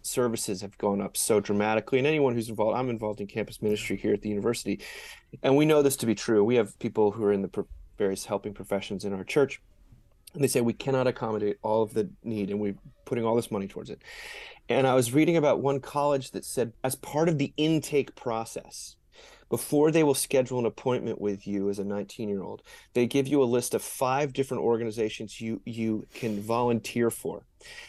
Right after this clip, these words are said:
And the idea is, for two weeks, go and volunteer a little bit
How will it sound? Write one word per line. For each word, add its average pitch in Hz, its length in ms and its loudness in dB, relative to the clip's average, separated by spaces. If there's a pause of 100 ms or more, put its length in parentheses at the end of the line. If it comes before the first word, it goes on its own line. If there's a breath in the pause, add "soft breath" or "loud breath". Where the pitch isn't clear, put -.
(200 loud breath)
And 120 240 0
the 120 160 0
idea 120 320 2
is, 120 120 0
for - 120 -4
two 147 320 2
weeks, 131 220 -4
go 127 260 0
and 135 100 -4
volunteer 123 760 -6
a 110 60 -4
little 135 380 0
bit 95 280 -6